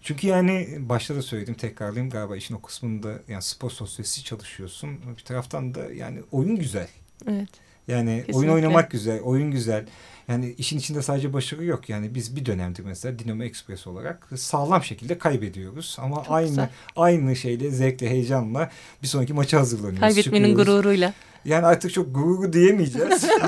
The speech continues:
Speaker 3: Neydi
Speaker 1: Yani
Speaker 3: İslam Çupi'nin kitabı? Mağlubu anlamak.
Speaker 1: Mağlubu anlamak. Yani biz daha kendimizi anlamaya çalışıyoruz. Niye bu kadar kaybediyoruz düzenli bir şekilde? Çünkü fena da oynamıyoruz aslında ama umurumuzda değil, açık söyleyeyim. Yani.
Speaker 2: Evet.
Speaker 1: Tamam, s-, ama şunu söyleyeyim. Sahaya çıktığımız anda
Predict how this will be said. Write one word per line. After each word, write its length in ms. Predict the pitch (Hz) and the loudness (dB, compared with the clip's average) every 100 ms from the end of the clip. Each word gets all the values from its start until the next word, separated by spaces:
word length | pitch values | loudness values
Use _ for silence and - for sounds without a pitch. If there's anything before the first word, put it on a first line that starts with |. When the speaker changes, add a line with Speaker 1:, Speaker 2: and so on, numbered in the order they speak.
| 392 | 4
Speaker 3:
Neydi 240 | 349 392 | 6 6
Speaker 1:
Yani 200 | 359 - | 6 4
Speaker 3:
İslam 380 | 143 - 135 131 | -2 0 2 2
Çupi'nin 360 | - - 123 127 | -2 -4 -2 0
kitabı? 280 | - 123 | 0 0
Mağlubu 520 | 165 123 123 123 131 135 | 2 2 2 2 4 4
anlamak. 500 | 117 113 113 113 120 | 4 2 0 0 0
Speaker 1:
Mağlubu 500 | 123 123 120 117 120 | 2 4 2 2 2
anlamak. 460 | 113 113 113 - | 2 -2 -4 -2
Yani 120 | 120 | -2
biz 160 | 135 135 | -2 0
daha 180 | 143 147 | 0 0
kendimizi 440 | 131 123 127 117 | 0 2 2 2
anlamaya 340 | 113 107 104 92 | 0 0 -4 -4
çalışıyoruz. 400 | 113 95 107 123 | -8 -4 0 2
Niye 140 | 147 | 0
bu 60 | 127 | 0
kadar 240 | 113 104 | 0 0
kaybediyoruz 720 | - 104 95 90 95 95 95 | -2 -4 -4 -8 -10 -10 -10
düzenli 420 | 104 101 107 120 | -8 -4 0 0
bir 60 | 113 | -2
şekilde? 360 | - 90 110 123 | -8 -8 -6 -6
Çünkü 340 | 127 117 117 | -6 -10 -12
fena 400 | - 131 156 131 | -4 0 2 0
da 40 | |
oynamıyoruz 500 | 131 143 151 113 101 | 0 -2 -2 -4 -2
aslında 280 | 110 113 233 | -4 -4 -2
ama 120 | 247 | -2
umurumuzda 640 | 147 170 196 185 165 156 92 | -2 0 2 2 0 0 -2
değil, 120 | 87 - | -8 -14
açık 240 | - - - | -14 -14 -16
söyleyeyim. 300 | 90 85 92 | -18 -18 -20
Yani. 100 | - | -14
Speaker 2:
Evet. 100 | 247 | -4
Speaker 1:
Tamam, 360 | 156 170 135 104 - - - | 2 4 4 0 -14 -20 -12
s-, 200 | - - | -12 -4
ama 140 | 131 123 | -2 -2
şunu 200 | 135 127 | -2 -4
söyleyeyim. 200 | 113 92 | -6 -8
Sahaya 380 | - 185 156 | -2 0 0
çıktığımız 460 | 143 - - 151 107 | -2 -6 -6 -6 -6
anda 220 | 92 104 | -8 -12